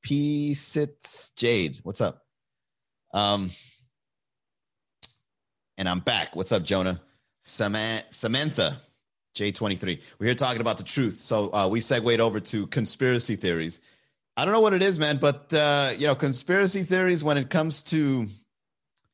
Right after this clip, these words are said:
I don't know. Uh, I have not had it. Uh, no, Samantha. Uh, I'm gonna, I'm not gonna let you on the live stream for two reasons. Number one, we never met, and I don't know who or what you are.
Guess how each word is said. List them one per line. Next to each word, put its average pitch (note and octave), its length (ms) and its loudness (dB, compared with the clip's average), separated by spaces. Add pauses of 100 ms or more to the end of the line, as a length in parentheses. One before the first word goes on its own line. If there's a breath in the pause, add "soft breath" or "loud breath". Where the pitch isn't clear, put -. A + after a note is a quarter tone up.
(600)
I A#2+ 60 -2
don't C3 100 2
know. G#2+ 180 2 (200)
Uh, F#2 440 2
I G2+ 120 -2
have A2 180 -2
not G#2+ 200 -2
had G2 200 0
it. - 160 -8 (580)
Uh, G#2 180 0
no, C3+ 180 2
Samantha. A#2 720 0 (720)
Uh, G2+ 240 2
I'm A#2+ 140 2
gonna, C#3+ 200 2
I'm C3 140 0
not D3 180 2
gonna C#3 140 2
let C#3 220 2
you C#3 80 4
on B2+ 100 4
the A#2 80 2
live A#2+ 260 2
stream A2 220 -2
for G#2 120 -4
two B2 200 0
reasons. F#2+ 500 0
Number G#2+ 220 0
one, C3+ 400 0 (320 loud breath)
we A2+ 160 0
never B2+ 240 2
met, B2 280 0 (640)
and F#2 480 0
I G2+ 180 0
don't G#2+ 140 2
know G#2 160 2
who C3 180 2
or A#2 100 4
what A2 220 2
you E2+ 180 0
are. D#2+ 240 -2